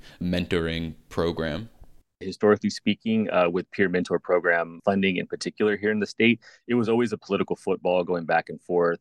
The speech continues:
Speaker 2: Folks really weren't sure if there's any long-term, uh, guarantee that the funding would remain or where it would go. So that was always an issue. But in the last few years, we actually have seen increased and sustained funding for the Joseph P. Dwyer Peer Program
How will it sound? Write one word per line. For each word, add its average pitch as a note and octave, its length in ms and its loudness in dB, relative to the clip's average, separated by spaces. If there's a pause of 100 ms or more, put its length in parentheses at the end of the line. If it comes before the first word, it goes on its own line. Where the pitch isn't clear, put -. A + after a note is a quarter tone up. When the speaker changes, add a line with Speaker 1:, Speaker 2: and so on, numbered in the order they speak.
Speaker 2:
Folks G2 240 0
really G2 160 2
weren't F2 240 -4
sure F2+ 400 0
if - 100 -8
there's F#2 220 -2
any F2+ 120 -2
long-term, F2 840 0
uh, E2+ 140 4 (100)
guarantee F2+ 640 0
that E2 320 4
the E2+ 80 -4
funding F2+ 340 0
would E2 160 0
remain G2+ 540 0
or F2 400 0 (300)
where F#2+ 260 0
it F#2 80 -4
would E2 240 -8
go. F2+ 520 0 (100)
So - 120 -2
that A#2 140 2
was C3 100 -2
always A#2+ 240 0
an G2+ 140 -4
issue. G2+ 340 0
But F2+ 320 4 (160)
in G#2 80 -2
the G2 100 0
last B2+ 280 -2
few G#2 140 4
years, G2 420 -2
we F#2+ 80 0
actually G#2 220 -4
have G2 220 2
seen F#2 440 0 (320)
increased C3 480 0
and G2+ 100 2
sustained G2+ 460 -2
funding D#2+ 400 -2
for E2 360 2
the E2 440 -2
Joseph F2+ 360 4
P. - 120 -4
Dwyer E2 340 0
Peer F#2 280 -2
Program E2+ 520 0